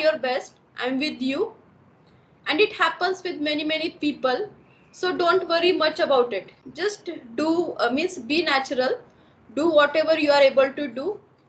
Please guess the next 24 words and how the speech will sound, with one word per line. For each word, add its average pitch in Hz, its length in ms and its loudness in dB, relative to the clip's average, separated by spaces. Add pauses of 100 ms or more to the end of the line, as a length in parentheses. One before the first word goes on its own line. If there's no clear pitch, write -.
(140)
and, 370 420 -6
uh, 254 300 2
do 240 140 -4
it 349 160 -2
from 285 220 -4
your 277 120 0
heart. 220 280 -8 (1080)
So 294 300 4
that 269 280 4
one 311 180 0
is 320 140 -4
the, 330 120 2
uh, 240 640 0
very 277 180 0
important 285 600 -2
role 254 240 2
of 269 120 0
a 349 60 -6
teacher 277 580 -2
for 247 220 -2
student 247 600 -2
in 262 140 0
event 330 380 -2
management. 208 560 -2